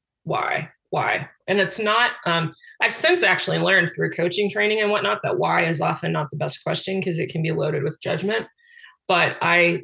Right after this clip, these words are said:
yeah, I always tell 'em, like, "I'm like a four-year-old. I'm gonna ask all the things and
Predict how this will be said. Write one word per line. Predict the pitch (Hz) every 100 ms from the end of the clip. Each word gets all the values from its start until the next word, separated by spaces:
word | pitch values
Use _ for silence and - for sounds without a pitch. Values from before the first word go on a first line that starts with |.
| -
yeah, | 170 151
I | 151
always | 160 165 160
tell | 156 156
'em, | 147
like, | - -
"I'm | 165
like | 180 180
a |
four-year-old. | 175 190 233 160 156 151 156 - _
I'm | 180
gonna | 160 160
ask | - 160 165 -
all | 151 160
the | 160
things | 160 156 - - - _ _ _ -
and | 170 160 160